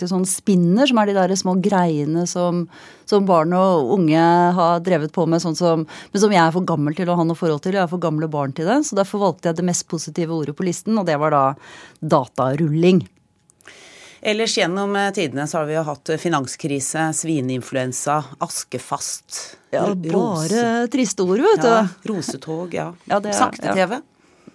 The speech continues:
Speaker 1: Sakte-T V var stilig.
Speaker 2: Har du ellers en favoritt, sånn når du ser bakover?
Speaker 1: Eh, jeg synes av årets ord, så synes jeg også imamsleiking er ganske stilig, fordi at det består jo av et innvandret ord, altså et ord som er nytt i norsk, og så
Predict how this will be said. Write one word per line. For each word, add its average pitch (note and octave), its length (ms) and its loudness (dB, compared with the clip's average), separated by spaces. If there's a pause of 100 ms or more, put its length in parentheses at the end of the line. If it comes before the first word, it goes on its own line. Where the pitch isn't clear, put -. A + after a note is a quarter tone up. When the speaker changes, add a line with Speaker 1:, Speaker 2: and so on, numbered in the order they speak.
(280)
Speaker 1:
Sakte-T F3+ 400 -6
V D#3+ 80 -6
var E3 160 -4
stilig. A#2 300 -8 (580)
Speaker 2:
Har G3+ 140 0
du F#3+ 160 -2 (100)
ellers D3+ 240 -4
en D#3 80 -4
favoritt, F3+ 400 -6
sånn G3+ 240 -8
når G3 80 -8
du F#3+ 60 -8
ser F#3+ 180 -10
bakover? E3 320 -12 (800)
Speaker 1:
Eh, G#3+ 380 6
jeg B3 100 4
synes G#3+ 240 -2
av A3+ 240 2
årets F3+ 460 0
ord, B3+ 160 -2
så B3+ 80 -4
synes F#3+ 180 -2
jeg G#3+ 80 0
også F#3 220 -2 (180)
imamsleiking E3+ 1160 -2
er F3 260 -2
ganske F3 400 -4 (720)
stilig, G#3 400 0
fordi G#3 220 -2
at F#3 180 -2
det F3 160 0
består E3 320 -2
jo F3 220 0
av - 100 -10
et - 320 -8
innvandret E3 720 -2
ord, C#4+ 160 2
altså G3 160 0
et F#3+ 160 -4
ord E3+ 160 -6
som F#3+ 140 -2
er F#3 80 4
nytt - 260 -6
i G#3+ 80 -2
norsk, C#4 320 -2
og F#3+ 80 -4
så F#3+ 160 -4